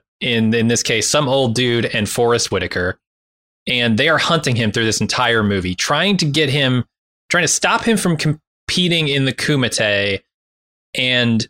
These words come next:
bring him back to America for reasons I can only explain as, "We've invested too much money in you.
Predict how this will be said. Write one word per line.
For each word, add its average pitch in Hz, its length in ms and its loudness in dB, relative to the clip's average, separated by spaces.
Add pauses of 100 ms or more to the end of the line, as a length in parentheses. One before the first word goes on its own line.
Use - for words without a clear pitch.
(180)
bring 135 320 0
him 156 140 2
back 135 180 0
to 131 120 0
America 113 440 0
for 165 580 2 (720)
reasons 240 380 2
I 180 100 2
can 175 140 -2
only 170 200 2
explain 147 460 0
as, 123 460 0 (760)
"We've 143 340 0
invested 175 520 2
too 165 120 0
much 147 200 0
money 131 320 2
in 110 100 2
you. 107 440 0